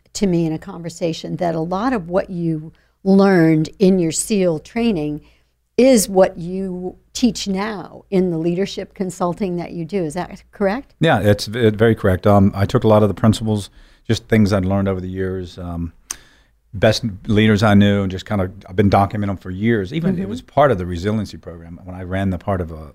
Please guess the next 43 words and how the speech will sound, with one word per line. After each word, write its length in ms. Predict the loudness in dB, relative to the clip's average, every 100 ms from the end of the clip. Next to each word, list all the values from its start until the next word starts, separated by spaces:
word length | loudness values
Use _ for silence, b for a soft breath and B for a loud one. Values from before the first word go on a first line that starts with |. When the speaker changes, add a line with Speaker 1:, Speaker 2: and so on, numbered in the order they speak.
| _
Speaker 2:
the 200 | -10 -4
overall 520 | 0 2 2 2 -2 -10
resiliency 400 | -8 -2 -2 -4
program, 280 | -10 -10 -4
a 20 |
lot 140 | -2
of 60 | -2
these 160 | -4 -10
things 200 | -14 -8
came 240 | -4 -4
to 100 | -4
me 80 | -10
'cause 140 | -14
we 100 | -14
were 40 | -10
doing 180 | -10
a 40 | -10
lot 160 | -12
of 80 | -14
research 420 | -14 -14 -16 -18
on 120 | -18 -18 b b b b b
what 120 | 0 2
makes 180 | 2 2
people 500 | 0 2 2 2 0
more 180 | 0 0
resilient. 500 | 0 2 4 4 2
And 200 | -4 -8
I, 140 | -10 -16 -18 _
it's 180 | -16 -8
a 60 | -4
long 160 | -4
story, 260 | 0 2 4
but 120 | 4
one 200 | 4 6
of 100 | 6
the 80 | 2
tr-, 160 | -4 -12 -8
traits 360 | 2 2 2
in 100 | -2
this 160 | -6 -8
big 260 | -6 -4 -2
fifty 320 | -4 -2 -4
pages, 500 | -4 -6 -8 -14